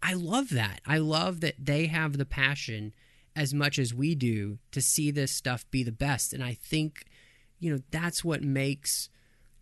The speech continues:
Arrow so successful its first season. And even in the rewatch that I did, I was surprised at just how well it all played out again, even though I'd seen it before,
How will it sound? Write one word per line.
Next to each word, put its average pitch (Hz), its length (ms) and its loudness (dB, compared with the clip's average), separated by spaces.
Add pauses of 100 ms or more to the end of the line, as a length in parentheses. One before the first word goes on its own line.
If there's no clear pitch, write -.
(440)
Arrow 135 440 0
so 131 300 2
successful 120 760 0
its 104 180 -2
first 113 320 -2
season. 117 340 0
And 107 180 -2
even 196 340 0
in 170 120 0
the 139 80 0
rewatch 139 540 0
that 120 100 0
I 117 60 2
did, 117 180 0 (160)
I 214 60 0
was 262 180 2
surprised 190 880 2
at 139 140 -4
just 156 380 2
how 143 220 2
well 139 540 2 (420)
it 165 220 -2
all 139 260 -4
played 131 340 4
out 131 260 6
again, 110 520 2 (440)
even 180 280 4
though 160 160 4
I'd 143 160 4
seen 202 280 2
it 180 140 2
before, 117 580 0